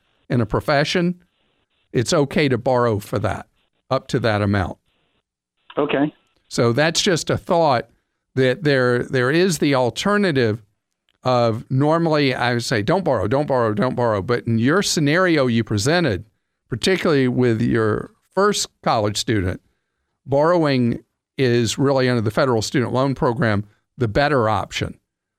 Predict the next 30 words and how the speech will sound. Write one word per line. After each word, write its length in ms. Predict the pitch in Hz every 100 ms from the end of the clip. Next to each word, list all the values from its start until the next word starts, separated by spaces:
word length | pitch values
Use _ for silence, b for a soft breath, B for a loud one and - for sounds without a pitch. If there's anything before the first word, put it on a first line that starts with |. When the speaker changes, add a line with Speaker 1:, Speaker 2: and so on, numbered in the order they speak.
| _ _ _ -
Speaker 1:
Michael's 500 | 160 247 285 202 202
with 180 | 165
us 220 | 147 135 202
on 160 | 143
the 80 | 127
Clark 380 | - 170 139 -
Howard 360 | 160 127 127
Show. 280 | - 185 165
And 280 | 151 143 143
Michael, 400 | 175 226 226 190
you 300 | 139 180 247
are 80 | 175
trying 400 | - 190 180 180
to 80 | 147
do 180 | 180
everything 580 | 175 185 185 196 170 175
you 120 | 165
can 320 | 156 185 175 170
to 80 |
protect 600 | 143 131 - 196 214 -
your 200 | 190 175
identity 560 | 156 131 190 196 160 156
online. 760 | 143 156 170 156 180 185 139 107
How 100 | 175
are 60 |
you 120 | 185 185
trying 360 | - 180 170
to 80 | 156
do 180 | 175 185
that? 320 | 156 95